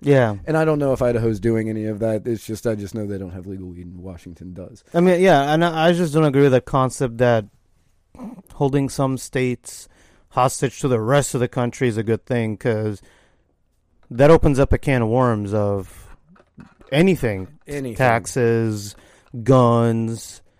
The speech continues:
Speaker 1: you know, abortion, uh, all of that is
Speaker 2: What if
Speaker 1: now on the line of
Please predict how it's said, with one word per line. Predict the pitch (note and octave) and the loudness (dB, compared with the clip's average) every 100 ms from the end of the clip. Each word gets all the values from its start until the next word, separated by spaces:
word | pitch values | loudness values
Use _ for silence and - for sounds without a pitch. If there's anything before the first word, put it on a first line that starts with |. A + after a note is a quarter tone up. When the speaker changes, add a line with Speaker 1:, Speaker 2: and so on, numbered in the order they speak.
| _ _ _ | _ _ _
Speaker 1:
you | - B2+ | -4 0
know, | B2+ A#2+ A#2 A2+ A2+ - | 4 4 4 2 0 -2
abortion, | - B2 G#2+ B2 A#2+ A#2+ - C3 A#2+ A#2+ A#2 A2+ A2+ A2+ - _ _ _ - | 0 0 4 6 6 4 -2 -2 0 0 -2 -2 -4 -6 -12 _ _ _ -6
uh, | B2 B2 A#2 A2+ A2 G#2+ A2 - - | 2 4 6 4 4 0 -4 -12 0
all | C#3 D3 | 4 6
of | C3 | 6
that | A2 G#2 G#2 - | 4 2 0 0
is | B2+ | 0
Speaker 2:
What | G3+ | 2
if | G#3+ | 2
Speaker 1:
now | B2 A2+ | 4 4
on | A2+ G#2+ | 2 0
the | |
line | G#2 G#2+ A#2 A#2 A2+ A2 | -2 0 0 0 0 -2
of | A2+ A2 G#2 G2 | -2 -2 -2 -6